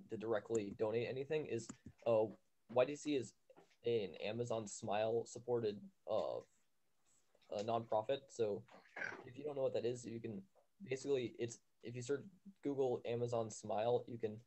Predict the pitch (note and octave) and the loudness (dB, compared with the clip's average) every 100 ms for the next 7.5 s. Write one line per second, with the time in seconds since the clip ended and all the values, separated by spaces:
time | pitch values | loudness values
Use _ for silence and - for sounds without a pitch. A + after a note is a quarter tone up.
0 | _ - - A2 C#2+ G1+ - - - - | _ -8 2 2 2 -2 -6 -18 -20 -20
1 | - - A#2 C3 C#3 - _ - _ A2 | -20 -8 -2 -2 -4 -12 _ -20 _ 6
2 | A#2 A#2+ A#2 A#2 C3+ - - G#2+ G2+ - | 6 4 -4 -4 -6 -6 -6 -4 -6 -10
3 | - A2+ - G2 G#2+ A#2 B2+ B2+ C3 C#3 | -8 -6 -4 -4 -2 -2 -2 -2 -2 -2
4 | - - A#2 G2 D#2+ A2 A#2+ A#2 B2+ A2+ | -4 -4 -2 0 -2 0 0 0 -2 -2
5 | A2 G#2 - _ G2+ G#2 A#2 A2+ G2 F#2+ | -4 -6 -12 _ 2 2 2 -2 -2 -4
6 | G#2+ A#2 A2+ - - A#2 A2 - G#2+ A#2 | -4 -2 -2 -4 -4 0 2 2 -2 0
7 | A2 G2+ G#2 G2+ G2 | -2 0 0 -2 -4